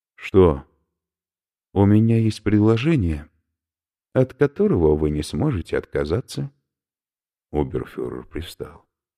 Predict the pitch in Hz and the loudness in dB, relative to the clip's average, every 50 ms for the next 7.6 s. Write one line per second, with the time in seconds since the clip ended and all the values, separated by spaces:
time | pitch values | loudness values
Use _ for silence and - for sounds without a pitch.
0 | _ _ _ _ _ _ _ _ _ _ _ _ _ _ - - - 80 98 147 | _ _ _ _ _ _ _ _ _ _ _ _ _ _ -8 -6 -4 -2 2 2
1 | 165 165 156 156 160 151 - - 160 151 143 135 - - - 156 175 175 156 139 | 2 2 4 2 2 2 4 4 4 6 6 4 2 2 2 2 4 4 0 -2
2 | - 117 110 147 170 147 - - 151 156 156 151 147 139 127 123 131 135 151 156 | -2 0 2 2 2 2 0 -2 -2 0 0 2 4 4 4 4 4 2 2 0
3 | 151 - - - - 151 143 143 - 131 147 156 151 143 - - 185 190 175 107 | 0 -2 -2 0 2 2 2 2 2 2 2 2 2 0 0 0 2 2 2 2
4 | 82 - _ _ _ _ _ _ - - - 65 57 - - - - 60 58 60 | 0 -4 _ _ _ _ _ _ -10 -6 -4 -4 -4 -4 -8 -10 -8 -8 -8 -10
5 | 55 - - _ _ _ _ _ _ _ _ _ _ _ _ _ - 98 123 190 | -12 -12 -16 _ _ _ _ _ _ _ _ _ _ _ _ _ -2 2 2 4
6 | 208 156 123 156 175 190 196 208 196 156 131 165 165 - 165 147 - 160 160 165 | 4 4 4 4 4 6 4 4 2 2 2 2 2 2 0 2 2 2 4 4
7 | 160 156 147 110 85 78 71 65 65 64 62 - | 6 6 8 8 8 6 4 0 -6 -8 -8 -10